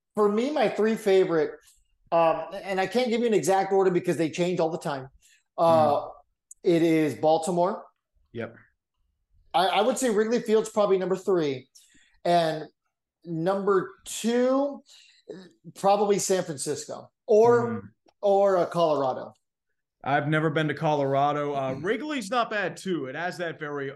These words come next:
Speaker 2: that old charm. Same as Fenway. Fenway
Speaker 1: I haven't
Speaker 2: was
Speaker 1: gone to
Speaker 2: very good
Speaker 1: Fenway.
Speaker 2: when I went there. Yeah, Fenway's a, has a lot of old charm to it. So,
Speaker 1: Okay.
Speaker 2: like, if you like Wrigley, you'll like Fenway.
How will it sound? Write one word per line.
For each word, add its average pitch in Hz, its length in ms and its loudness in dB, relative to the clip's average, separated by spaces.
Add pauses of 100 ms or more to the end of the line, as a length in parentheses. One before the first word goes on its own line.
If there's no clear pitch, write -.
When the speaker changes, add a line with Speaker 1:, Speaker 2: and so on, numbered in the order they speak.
(100)
Speaker 2:
that 139 180 -6
old 143 220 -8
charm. 139 300 -8
Same 214 240 -4
as - 100 -6
Fenway. 113 480 -8 (480)
Fenway 214 240 2
Speaker 1:
I 175 80 4
haven't 185 140 2
Speaker 2:
was 175 80 -2
Speaker 1:
gone 190 120 2
to 185 60 0
Speaker 2:
very 170 60 -6
good 165 80 2
Speaker 1:
Fenway. 117 100 -4
Speaker 2:
when 120 100 -6
I 113 40 -12
went 113 160 -14
there. 113 180 -16 (180)
Yeah, 139 140 -6
Fenway's 233 400 0
a, 190 100 0
has 156 380 -2
a 147 60 -6
lot 135 480 -2
of 120 100 -12
old 123 220 -12
charm 107 320 -16
to 101 180 -20
it. 92 100 -20 (520)
So, - 180 -4
Speaker 1:
Okay. 147 100 -2
Speaker 2:
like, 143 180 -2
if 139 100 -8
you 220 100 -4
like 220 240 0
Wrigley, 156 400 -2
you'll 135 180 -8
like 123 220 -14
Fenway. 98 340 -20